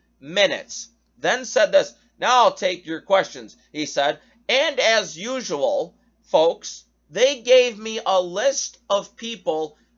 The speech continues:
I'm going to call on.'" Vladimir Putin, nothing like that at all. Putin just called on whoever it is that he wanted to call on. I mean, th-, th-, and by the way, this doesn't bring me pride and joy in reporting this stuff to you.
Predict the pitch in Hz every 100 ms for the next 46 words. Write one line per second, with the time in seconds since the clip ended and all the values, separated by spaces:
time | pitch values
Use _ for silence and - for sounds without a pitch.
0 | _ 180 226 233 196 208 208 202 196 196
1 | 202 214 185 131 110 _ _ _ _ _
2 | _ _ 175 262 285 254 240 226 - 269
3 | 254 220 - _ 151 175 233 240 226 202
4 | 190 180 175 175 180 185 135 - 226 233
5 | 190 175 - 190 208 208 202 180 175 196
6 | 254 254 254 156 202 190 196 190 180 175
7 | 190 180 147 95 _ _ - 240 240 220
8 | 247 196 214 277 240 233 277 320 277 247
9 | - _ 220 262 - 339 320 269 220 247
10 | 233 214 170 - 175 220 269 240 196 165
11 | 127 202 294 269 226 214 190 175 - 214
12 | 285 277 202 160 - 180 160 - 151 175
13 | 254 -